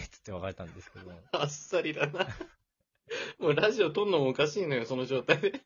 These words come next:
Speaker 1: その状態で撮ったラジオ、本当に記憶にないからね。
Speaker 2: <laughs>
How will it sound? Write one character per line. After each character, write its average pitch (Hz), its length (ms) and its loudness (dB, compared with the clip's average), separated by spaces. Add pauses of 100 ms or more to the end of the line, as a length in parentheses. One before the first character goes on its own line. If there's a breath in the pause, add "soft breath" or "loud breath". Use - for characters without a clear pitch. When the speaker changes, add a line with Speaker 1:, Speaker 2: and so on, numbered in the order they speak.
Speaker 1:
そ 135 140 -6
の - 80 8
状 143 200 4
態 143 180 0
で 139 120 0
撮 156 120 -4
っ 151 40 -6
た 120 200 -2
ラ 110 160 0
ジ 104 100 -4
オ、 98 100 -4
本 117 180 -6
当 127 100 -4
に 120 100 -4
記 - 120 -6
憶 120 200 -4
に 117 60 -4
な 117 100 -2
い 110 60 -6
か 85 80 -6
ら 78 100 -8
ね。 - 200 -16
Speaker 2:
<laughs> - 320 -16